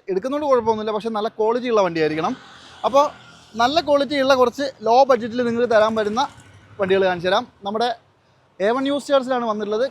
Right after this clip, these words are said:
കണ്ണൂരാണ്, പയ്യന്നൂരാണ് ഇവിടെ എക്സാക്ട് ലൊക്കേഷൻ വരുന്നത്. അപ്പോൾ ഇതിന് മുമ്പ് ഇവരുടെ മറ്റേ വേറൊരു ഷോറൂമിൻ്റെ, അതായത് ഇവരുടെ തന്നെ കുറച്ചുകൂടി പ്രീമിയം വണ്ടികൾ വിൽക്കുന്ന ഷോറൂമിൻ്റെ വീഡിയോ നമ്മൾ ഇട്ടിട്ടുണ്ടായിരുന്നു, കണ്ടിട്ടുണ്ടാവും. കാണാത്തൊരു കയറി കണ്ടോളൂ. കുറേ വണ്ടികൾ നല്ല ബഡ്ജ-, ബഡ്ജറ്റ് പ്രൈസിൽ അതിനകത്ത് ഉണ്ടായിരുന്നു. അപ്പോൾ എന്തായാലും ഇത്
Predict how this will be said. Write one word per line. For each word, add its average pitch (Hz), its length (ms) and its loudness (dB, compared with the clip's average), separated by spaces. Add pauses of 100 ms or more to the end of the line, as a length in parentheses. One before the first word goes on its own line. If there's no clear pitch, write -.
(120)
കണ്ണൂരാണ്, 214 540 -2 (160)
പയ്യന്നൂരാണ് 220 640 0
ഇവിടെ 190 120 0 (200)
എക്സാക്ട് 202 260 -4
ലൊക്കേഷൻ 202 360 -4
വരുന്നത്. 160 220 -4 (340)
അപ്പോൾ 202 140 -8
ഇതിന് 262 160 -4
മുമ്പ് 254 160 -2
ഇവരുടെ 247 220 -2 (140)
മറ്റേ 226 260 -6
വേറൊരു 226 260 -4
ഷോറൂമിൻ്റെ, 220 380 -2
അതായത് 185 240 -2
ഇവരുടെ 170 220 -4
തന്നെ 214 160 -6 (240)
കുറച്ചുകൂടി 220 340 -10
പ്രീമിയം 262 260 -6
വണ്ടികൾ 233 220 -2
വിൽക്കുന്ന 214 300 -8
ഷോറൂമിൻ്റെ 208 340 -4
വീഡിയോ 202 120 -4
നമ്മൾ 202 140 -6 (140)
ഇട്ടിട്ടുണ്ടായിരുന്നു, 180 500 -6
കണ്ടിട്ടുണ്ടാവും. 170 460 -8
കാണാത്തൊരു 165 340 -10
കയറി 165 160 -8
കണ്ടോളൂ. 160 260 -6
കുറേ 156 240 -4
വണ്ടികൾ 165 220 -8 (120)
നല്ല 170 220 -4 (180)
ബഡ്ജ-, 156 300 -10 (100)
ബഡ്ജറ്റ് 170 260 -8
പ്രൈസിൽ 180 240 -8
അതിനകത്ത് 160 240 -8
ഉണ്ടായിരുന്നു. 151 280 -8 (580)
അപ്പോൾ 233 140 -2
എന്തായാലും 269 320 2
ഇത് 294 80 -6